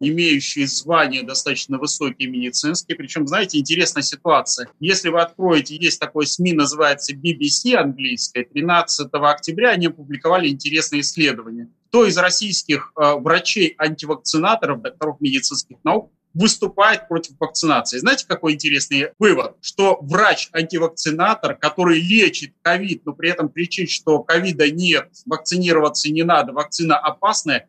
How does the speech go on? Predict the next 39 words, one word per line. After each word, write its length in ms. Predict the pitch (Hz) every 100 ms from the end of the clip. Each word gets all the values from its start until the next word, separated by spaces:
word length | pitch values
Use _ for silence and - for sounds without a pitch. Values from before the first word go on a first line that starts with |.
| _
зарабатывает 920 | - 180 175 - 190 - 170 143 127 _
миллион 480 | 233 233 226 233 233
рублей 420 | 175 165 175 190
в 180 | 147 -
день 400 | - 208 262 254 _ -
на 200 | 180 190
том, 340 | - 220 254
что, 540 | - - - 185 175 170
говоря, 380 | 165 180 185 151
что 320 | - 160 143 _ 131
на 260 | 135 175 180
центральных 640 | - 190 185 180 147 139
сми 300 | - - 196
о 120 | 165 131
том, 260 | 180 160
что 240 | - 151 123
ковида 560 | 175 190 196 147 151
нет 380 | 165 180 147 -
и 20 |
вакцина 540 | 135 151 - 180 143 131
плохая, 600 | 156 170 - 247 254 247 _ _ _ -
он 300 | 226 247 - _ -
за 160 | 208 214
счёт 340 | - 226 160
госпитализации 920 | 170 - 170 180 180 190 180 165 139
ковидных 480 | 127 151 147 135 131
больных 400 | 127 147 160 233
зарабатывает 640 | 170 156 135 160 160 139 131
миллион 460 | 139 139 151 151
в 80 | 117
день. 300 | - 123 120
И 60 | 143
таких 400 | 170 165 170 -
врачей 380 | 139 - 220 214
у 120 | 135
нас 220 | 156 143
достаточно 560 | 131 - 156 - - 135
много, 400 | 135 175 208 190
которые 500 | 170 - 151 147